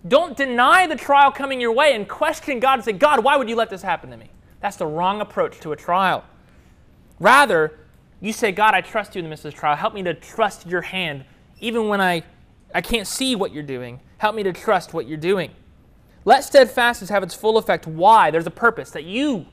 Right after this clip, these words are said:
you, you, you may be perfect and complete, lacking in nothing. There's a purpose in trials. Go to Romans chapter five. Romans chapter five, verses three to five.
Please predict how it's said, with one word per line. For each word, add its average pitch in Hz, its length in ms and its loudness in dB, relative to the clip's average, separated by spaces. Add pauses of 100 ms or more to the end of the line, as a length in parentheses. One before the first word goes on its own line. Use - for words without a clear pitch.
(100)
you, 294 240 0
you, 285 120 -2
you 285 260 -2
may 190 140 -6
be 226 120 -6
perfect - 560 0 (240)
and 190 120 -4
complete, 208 400 0
lacking 196 520 -2 (320)
in 165 360 -2 (240)
nothing. 160 460 -4 (240)
There's 220 160 4
a 196 60 2
purpose 165 520 2
in 160 100 -6
trials. 170 360 4
Go 277 100 0
to 285 80 4
Romans 240 320 2
chapter 220 300 0
five. - 560 2 (520)
Romans 240 220 0
chapter 220 320 0
five, 175 580 2 (120)
verses 196 380 -6
three 214 220 -4
to 190 60 -2
five. 214 420 2